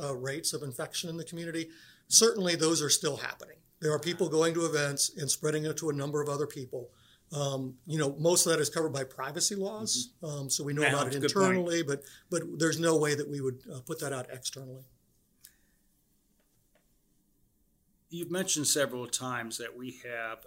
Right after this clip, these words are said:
Speaker 2: a low vaccination rate or considerably lower than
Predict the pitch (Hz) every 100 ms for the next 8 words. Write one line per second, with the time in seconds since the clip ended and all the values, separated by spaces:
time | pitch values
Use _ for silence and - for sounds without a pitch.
0 | - 120 117 123 127 123 120 _ _ _
1 | _ _ - 123 120 123 120 - 120 117
2 | 117 - 117 110 110 110 110 120 110 107
3 | _ _ _ _ _ _ - 123 175 147
4 | 123 120 120 120 117 120 120